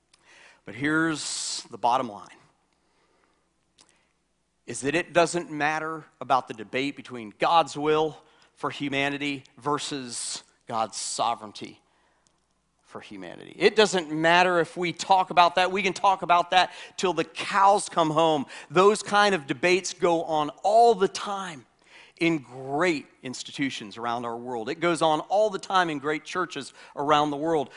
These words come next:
The problem is, is that we see it from such a large picture. We see the forty and fifty thousand foot view, but we never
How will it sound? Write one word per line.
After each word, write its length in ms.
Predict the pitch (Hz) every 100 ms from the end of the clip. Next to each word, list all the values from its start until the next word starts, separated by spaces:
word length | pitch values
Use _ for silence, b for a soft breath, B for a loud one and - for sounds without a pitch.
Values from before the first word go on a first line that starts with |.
| B -
The 120 | 165
problem 600 | - 196 220 254 214 170
is, 240 | 165 165 - B
is 200 | 196 175
that 180 | 139 196
we 160 | 190 190
see 380 | - - 247 262
it 140 | -
from 160 | 185 165
such 640 | - - - 269 262 - -
a 80 | 190
large 800 | 170 208 233 226 202 143 - - B
picture. 360 | - 247 - 180
We 160 | 175 175
see 360 | - 247 247
the 160 | 180 160 B B
forty 500 | - 226 240 233 185
and 140 | 147
fifty 380 | - 240 - 185
thousand 640 | - - 170 220 214 175 160
foot 260 | - 202 147 127
view, 380 | 208 247 202 - B B 185
but 160 | 202
we 160 | 185 180
never 520 | 170 185 247 226